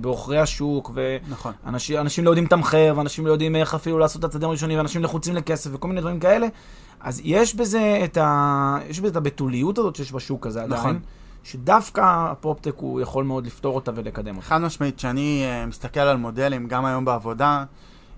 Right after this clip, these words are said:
Speaker 2: אה, אתה יכול להמציא את הטיל החדש של נאסא. תמיד. זה קשה מאוד, <laughs> וסיכויי הצלחה נמוכים. מצד שני, אתה יכול להסתכל על דברים אחרים, לאמץ את הדברים החיוביים, אה, ללמוד מהדברים השליליים, אה, או ללמוד כמובן מניסיון של אחרים.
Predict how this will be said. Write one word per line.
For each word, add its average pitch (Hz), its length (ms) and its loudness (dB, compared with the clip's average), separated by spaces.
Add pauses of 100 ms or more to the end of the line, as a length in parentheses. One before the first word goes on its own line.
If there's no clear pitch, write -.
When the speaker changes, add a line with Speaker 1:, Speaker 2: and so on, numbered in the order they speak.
Speaker 2:
אה, 113 160 -14
אתה - 80 -8
יכול 151 180 2
להמציא 151 260 2
את - 80 -6
הטיל 139 220 -2
החדש 123 360 -2
של 120 60 -6
נאסא. 123 360 -6 (540)
תמיד. 135 380 2 (460)
זה 110 120 -10
קשה 190 280 0
מאוד, 170 380 6
<laughs> 127 40 -4
וסיכויי 139 540 2
הצלחה 139 300 0
נמוכים. 120 360 -6
מצד 165 220 -2
שני, 165 180 -2
אתה 151 100 -6
יכול 147 280 2 (380)
להסתכל 127 300 -4
על 143 100 4
דברים 123 280 -2
אחרים, 160 400 -6 (340)
לאמץ 131 440 0
את - 60 -10
הדברים 135 320 0
החיוביים, 135 640 -2 (320)
אה, 117 60 -10 (320)
ללמוד 131 300 2
מהדברים 127 380 0
השליליים, 131 520 -6 (420)
אה, 120 60 -6 (840)
או 117 100 -4
ללמוד 131 440 2
כמובן 123 340 -2
מניסיון 120 340 -4
של 120 140 -4
אחרים. 170 420 -6